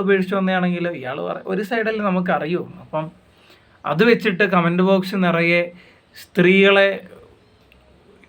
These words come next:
ഇതാക്കി പറയുന്ന കുറേ മലയാളി സഹോദരന്മാർ, സഹോദരിമാരുണ്ടോ എന്ന് നോക്കിയില്ല കേട്ടോ.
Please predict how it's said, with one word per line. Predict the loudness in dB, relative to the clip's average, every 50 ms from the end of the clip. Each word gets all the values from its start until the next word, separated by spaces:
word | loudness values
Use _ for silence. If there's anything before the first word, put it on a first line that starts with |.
| _ _ -20 -14 -12 -8
ഇതാക്കി | -4 2 2 2 2 2 0 0 2
പറയുന്ന | 2 2 0 -2 -4 -6 -4 -2
കുറേ | -2 -2 0 0 0 0 -2 -4 -6 -14 _ _ _ _ _ _ _ _ _ _ _ _ _ _ _ _ _ _ -10 -6 -2
മലയാളി | -2 -2 -2 -2 -2 -2 -2 -4 -4 -6
സഹോദരന്മാർ, | -8 -8 -8 -8 -6 -6 -6 -6 -6 -4 -2 -2 -2 -2 -2 -6 -14 -20 _ _ _ _ _ _ _ _ _ -14
സഹോദരിമാരുണ്ടോ | -10 -6 -4 -2 0 2 4 4 4 4 4 4 2 2
എന്ന് | 2 2
നോക്കിയില്ല | 2 0 -2 -4 -4 -6
കേട്ടോ. | -6 -8